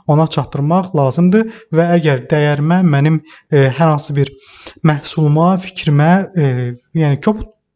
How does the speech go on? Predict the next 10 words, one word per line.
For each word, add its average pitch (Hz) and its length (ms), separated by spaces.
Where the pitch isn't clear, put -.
kobud 208 340
səviyyədə 123 460
kimsə 151 380
pis 220 200
fikir 151 280
bildirirsə, 185 440
mən 196 200
ona 165 100
heç - 100
vaxtı, 202 320